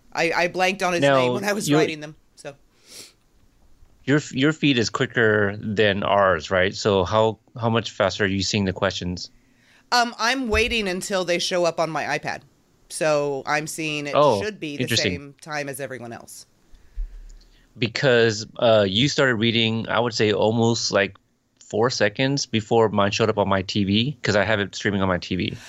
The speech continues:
Speaker 1: That may be the difference in the Wi-Fi. Because you're gonna have
Speaker 2: Hmm.
Speaker 1: latency
Speaker 2: Dang it.
Speaker 1: between your modem and your, and your monitor.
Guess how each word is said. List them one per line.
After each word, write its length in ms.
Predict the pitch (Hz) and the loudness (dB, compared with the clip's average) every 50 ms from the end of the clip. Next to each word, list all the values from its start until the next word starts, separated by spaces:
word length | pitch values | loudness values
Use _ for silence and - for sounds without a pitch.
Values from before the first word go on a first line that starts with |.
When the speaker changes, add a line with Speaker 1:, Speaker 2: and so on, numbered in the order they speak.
| - - _ - | -20 -20 _ -20
Speaker 1:
That 360 | 143 147 135 208 202 214 - | -18 -8 -2 0 0 0 0
may 220 | - 220 202 196 196 | -2 -4 -4 -4 -4
be 320 | 151 190 190 180 180 180 | -6 -6 -6 -6 -6 -6
the 180 | 165 151 170 170 | -4 -4 -4 -2
difference 360 | 160 165 165 - 165 165 156 | -2 -4 -4 -4 -8 -8 -8
in 80 | 156 147 | -8 -8
the 60 | 147 | -6
Wi-Fi. 440 | 139 139 127 120 - - - - - - _ _ _ _ _ _ _ _ _ _ _ _ _ _ _ _ _ _ _ _ _ _ _ _ _ _ _ - - - | -4 -2 -4 -4 -4 -8 -10 -10 -12 -16 _ _ _ _ _ _ _ _ _ _ _ _ _ _ _ _ _ _ _ _ _ _ _ _ _ _ _ -20 -10 -4
Because 260 | - 175 - 175 - | -4 -2 0 0 0
you're 80 | 175 170 | 0 0
gonna 180 | 139 127 110 | 2 2 4
have 180 | 95 - - 85 | 4 4 2 2
Speaker 2:
Hmm. 40 | 80 | 0
Speaker 1:
latency 420 | 170 175 175 175 - - - - | 0 -2 -2 -2 -6 -8 -2 0
Speaker 2:
Dang 140 | 120 123 123 | 0 2 2
it. 40 | 123 | 2
Speaker 1:
between 280 | 120 127 170 165 170 165 | 2 2 2 0 0 -2
your 120 | 156 160 | -4 -4
modem 420 | 160 156 160 151 160 156 156 143 147 | -4 -2 -2 -2 0 -2 -2 -4 -4
and 160 | 143 143 135 | -4 -4 -4
your, 300 | 135 135 135 127 123 - _ _ _ - - | -4 -4 -4 -4 -6 -10 _ _ _ -14 -10
and 180 | 139 143 139 | -8 -8 -8
your 80 | 135 131 | -8 -8
monitor. 400 | 131 127 123 123 110 98 71 | -8 -8 -8 -8 -8 -12 -12